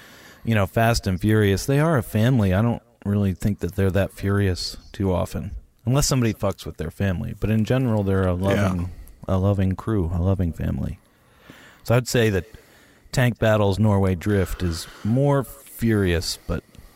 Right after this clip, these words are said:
Speaker 1: slower. You, you
Speaker 2: Yeah,
Speaker 1: gotta
Speaker 2: it's
Speaker 1: watch
Speaker 2: the,
Speaker 1: some of
Speaker 2: it's
Speaker 1: this
Speaker 2: the
Speaker 1: shit,
Speaker 2: slow
Speaker 1: man.
Speaker 2: and the furious.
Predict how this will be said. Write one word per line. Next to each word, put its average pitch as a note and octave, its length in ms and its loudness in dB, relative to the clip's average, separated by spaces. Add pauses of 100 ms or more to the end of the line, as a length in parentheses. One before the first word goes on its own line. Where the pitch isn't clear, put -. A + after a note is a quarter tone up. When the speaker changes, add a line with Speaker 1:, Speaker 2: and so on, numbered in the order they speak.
Speaker 1:
slower. E2+ 600 -2 (2250)
You, B2+ 100 2
you B2 200 0
Speaker 2:
Yeah, D3 40 4
Speaker 1:
gotta A#2 300 2
Speaker 2:
it's - 140 0
Speaker 1:
watch A2 160 4
Speaker 2:
the, B2 80 2
Speaker 1:
some A2 220 2
of G2+ 60 2
Speaker 2:
it's A#2+ 140 0
Speaker 1:
this - 20 -2
Speaker 2:
the A#2+ 120 2
Speaker 1:
shit, G2 200 0
Speaker 2:
slow A#2 420 2
Speaker 1:
man. A#2 120 2
Speaker 2:
and G#2+ 80 2
the G2+ 80 0
furious. G2 720 -2